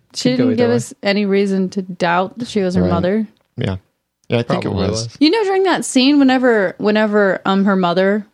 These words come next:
Speaker 1: was killed by Red with the thing in her
Speaker 3: Mm-hmm.
Speaker 1: chest, I was thinking, "Where are the other wolves?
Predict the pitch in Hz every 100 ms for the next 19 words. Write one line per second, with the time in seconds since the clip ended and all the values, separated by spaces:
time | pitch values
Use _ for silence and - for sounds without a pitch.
0 | _ - 196 - 208 190 190 185 170 170
1 | 170 170 180 196 214 _ _ - 202 196
2 | 185 - 190 190 190 190 208 196 - -
3 | _ _ _ _ _ - 247 311 285 277
4 | 269 247 226 262 311 339 302 247 233 269
5 | 190 180 - -